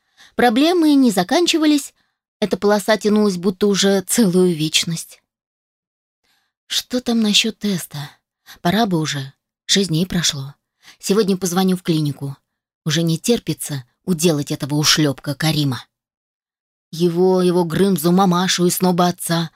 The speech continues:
а также всех его друзей и родственников, которые смеялись надо мной. Я уверена, что победа будет за мной. Тест покажет, что отец Карим. И что там Лера, кстати?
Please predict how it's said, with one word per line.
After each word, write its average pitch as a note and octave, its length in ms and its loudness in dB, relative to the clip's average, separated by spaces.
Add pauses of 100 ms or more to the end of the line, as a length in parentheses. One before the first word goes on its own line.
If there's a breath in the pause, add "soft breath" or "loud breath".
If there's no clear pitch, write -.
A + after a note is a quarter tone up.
(260)
а F3+ 60 -6
также F#3 280 0
всех - 280 -4
его G3 100 0
друзей G#3 480 0
и A#3 200 0
родственников, E3 840 -4 (200)
которые F3 340 0
смеялись E3+ 560 0
надо D3 220 0
мной. C#3 380 -4 (760)
Я E3 200 0
уверена, F3+ 440 2
что - 180 -6
победа E3 380 0
будет G3 300 0
за A#3+ 100 2
мной. A#3+ 380 2 (260)
Тест F#3 260 0
покажет, A3 480 0
что - 200 0
отец G3 340 0
Карим. A#3 460 0 (800)
И G#3 60 -4
что - 320 -2
там G#4 200 -2
Лера, F#4 300 0
кстати? D#4+ 520 -4